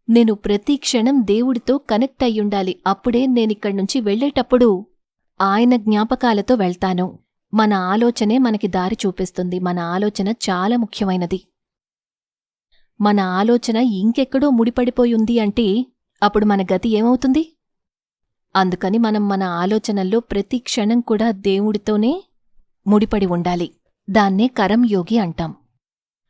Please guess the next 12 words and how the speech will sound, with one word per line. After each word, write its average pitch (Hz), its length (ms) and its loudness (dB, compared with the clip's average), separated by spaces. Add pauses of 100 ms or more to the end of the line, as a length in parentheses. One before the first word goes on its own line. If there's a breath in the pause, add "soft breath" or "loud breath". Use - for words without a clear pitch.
(380)
కర్మయోగి 196 720 2
అంటే 170 320 -4
మీరు 226 240 2
చేసే 190 460 -2
కర్మలన్నీ 202 720 -2
కూడా 202 280 -2
యోగ 196 360 -2
పద్ధతిలో 196 720 -4 (280 loud breath)
దేవుడితో 247 500 2
ముడిపడి 220 420 0
ఉన్నాయి 175 480 -2
అని. 170 200 -4